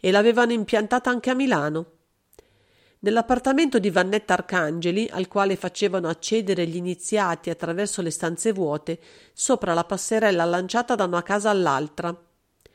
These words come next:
Certo che a entrare nel portone del palazzo non era come infilarsi in quello lercio e sudicio della casetta cimiciosa. Non si era notati,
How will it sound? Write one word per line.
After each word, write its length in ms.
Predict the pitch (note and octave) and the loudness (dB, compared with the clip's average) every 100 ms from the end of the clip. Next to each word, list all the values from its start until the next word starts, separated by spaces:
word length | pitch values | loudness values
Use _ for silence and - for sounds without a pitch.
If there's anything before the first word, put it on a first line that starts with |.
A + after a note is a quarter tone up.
| _ _ _ _ _ _ | _ _ _ _ _ _
Certo 380 | C4+ C#4 G3 | 0 2 0
che 300 | - F#3 E3 - | 2 4 2 2
a 120 | E3+ | -2
entrare 440 | F3 G3 G3+ G3+ | -2 2 4 4
nel 200 | F#3+ F3 | 2 0
portone 440 | F#3 F3+ - G3+ F3 | -2 -6 -2 0 0
del 180 | D#3+ | -2
palazzo 640 | D#3 E3 F3 G3+ - F#3 D3+ | 0 0 2 0 -2 -2 -2
non 200 | D#3 F3 | -2 0
era 240 | B3 A3 | 2 0
come 220 | - F3 | -2 -2
infilarsi 640 | E3+ D#3+ F#3 F3 F#3+ - F#3+ | -2 -2 0 0 0 -2 -4
in 80 | F3 | -2
quello 240 | F3+ F3 | 0 2
lercio 560 | F3 F3 F#3 - G3 F#3 | 0 0 -2 -2 -4 -2
e 100 | E3 | -2
sudicio 520 | - F#3 F3 F3+ F#3+ | -2 -2 -4 -4 -2
della 200 | F#3 F#3 | 0 0
casetta 480 | - F3+ F#3+ F#3+ F#3+ | 2 2 2 0 -4
cimiciosa. 840 | - F3 F3 - E3 D#3 F3 E3 - _ _ _ _ _ - _ _ _ _ _ _ - | -2 -4 -6 -4 -4 -2 -4 -8 -12 _ _ _ _ _ -20 _ _ _ _ _ _ -4
Non 180 | G#3+ A3+ | -2 0
si 160 | - | 2
era 200 | D4 D4 | 4 4
notati, 720 | C4+ C4 E3+ D3+ D3 F#3 F#3+ | 2 2 4 2 0 -4 -6